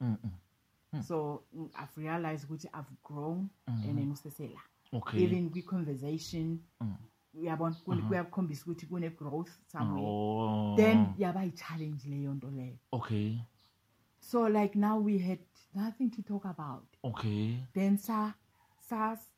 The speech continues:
Speaker 2: kuthiwa yini le?
Speaker 1: Uh, separation.
Speaker 2: Uh, like, ngathi
Speaker 1: Ah.
Speaker 2: yini? Like, more the conversation, like,
Speaker 1: Oh, not
Speaker 2: not, not,
Speaker 1: connecting.
Speaker 2: yeah.
Speaker 1: Okay.
Speaker 2: We, they are not connect-, we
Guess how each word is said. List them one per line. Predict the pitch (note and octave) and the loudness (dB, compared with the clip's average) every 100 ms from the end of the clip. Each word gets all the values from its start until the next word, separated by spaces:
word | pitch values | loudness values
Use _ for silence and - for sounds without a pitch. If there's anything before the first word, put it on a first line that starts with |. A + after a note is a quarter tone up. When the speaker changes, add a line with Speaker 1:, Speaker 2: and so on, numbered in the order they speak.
| _ _ _ - | _ _ _ -18
Speaker 2:
kuthiwa | B3+ C#4 | -6 0
yini | G#3 G3+ D#3 | 4 4 2
le? | C3+ - _ _ _ _ | -2 -8 _ _ _ _
Speaker 1:
Uh, | A2+ G2 | -18 -12
separation. | - A#2 G#2 G2+ G#2 - G2+ | -8 -8 -4 -2 -2 -2 -2
Speaker 2:
Uh, | F#2+ G2 - C#3 | -2 -6 -10 -10
like, | F#3+ G#3+ F#3+ | -4 -4 2
ngathi | G#3+ A#3 A#3 | 2 2 2
Speaker 1:
Ah. | |
Speaker 2:
yini? | A#3 G#3 | 4 6
Like, | G#3 G#3 G#3 G3+ - - | 6 6 2 -8 -10 -2
more | G#3 B3 | 4 4
the | A#3+ | 4
conversation, | B3+ A3+ F#3+ E3 F3+ G3 G3+ | 2 4 4 2 0 0 2
like, | F#3+ F#3 C#3 A#2 G#2 - _ | 2 0 -2 -14 -16 -20 _
Speaker 1:
Oh, | A2 A2+ | 0 4
not | B2 | 4
Speaker 2:
not, | C#3 - | 4 4
not, | A#3+ C4+ | 6 8
Speaker 1:
connecting. | B3+ C#4 C3+ A#2+ A#2 G#3+ G#3 | 8 6 6 6 6 4 0
Speaker 2:
yeah. | G3 D4 B3 A#3+ C4+ C#4+ C#4+ B3 - | 0 2 4 6 8 10 10 8 6
Speaker 1:
Okay. | - - - G#3 | -2 2 2 4
Speaker 2:
We, | G3+ F3+ | 2 0
they | E3 F3 | 0 -4
are | F3+ D#3+ D#3 | -4 -4 -4
not | E3 E3 F3 F#3+ G3 | -2 0 2 0 -2
connect-, | - E3 C#3+ | -6 -6 -6
we | F3 | -6